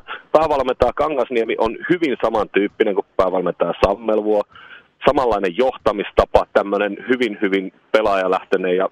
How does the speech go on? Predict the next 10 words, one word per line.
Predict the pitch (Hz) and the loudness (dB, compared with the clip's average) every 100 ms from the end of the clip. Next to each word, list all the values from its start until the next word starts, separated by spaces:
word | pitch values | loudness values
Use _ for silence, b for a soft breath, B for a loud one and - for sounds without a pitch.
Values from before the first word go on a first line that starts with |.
| _ | _
ihmislähtöinen | - 104 98 98 95 - 98 95 90 | -4 -4 -4 -2 -2 -2 -2 0 0
ja | 92 _ B B B - | -2 _ B B B 2
ollaan, | 101 92 90 90 _ _ _ - | 2 2 0 -4 _ _ _ 0
ollaan | 107 104 104 | 2 0 -2
hyvällä | 131 127 98 | -2 0 -2
mielellä | 92 101 90 87 87 | 0 0 0 0 0
matkassa | 90 90 - - - - | -2 -2 -2 -4 -4 -6
ja | 87 | -2
muuta, | 101 98 | -2 2
niin | 92 | 0